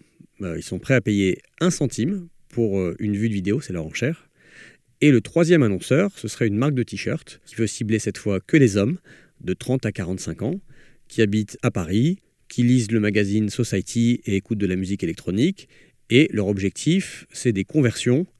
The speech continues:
avec une enchère de cinq euros maximum par conversion. Donc au moment où j'ouvre mon appli Facebook ou Instagram, Facebook doit décider quelle publicité me montrer. Il se trouve que je suis dans l'audience cible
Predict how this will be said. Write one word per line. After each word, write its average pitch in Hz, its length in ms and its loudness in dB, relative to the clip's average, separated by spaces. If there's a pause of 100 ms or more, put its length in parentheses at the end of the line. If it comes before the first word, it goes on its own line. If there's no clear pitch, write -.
(120)
avec 104 240 -2
une 101 100 -4
enchère 139 360 0
de 127 240 2 (320)
cinq - 340 2
euros 123 160 4
maximum 110 560 0
par 117 180 -2
conversion. 98 480 -6 (1160)
Donc 120 240 -2
au 139 80 4
moment 156 300 8
où 139 60 8
j'ouvre 131 340 4
mon 98 280 0
appli 98 240 -2
Facebook 104 420 -4
ou 90 80 -6
Instagram, 127 520 -2 (480)
Facebook 127 580 0
doit 110 200 2
décider 110 440 2
quelle 127 300 2
publicité 107 500 -4
me 92 80 -2
montrer. 165 540 -2 (100)
Il 107 80 -10
se - 40 -14
trouve - 180 -20
que 98 180 -2
je 98 160 -2
suis 123 240 -4
dans 95 400 -2
l'audience 123 800 2
cible 123 460 -2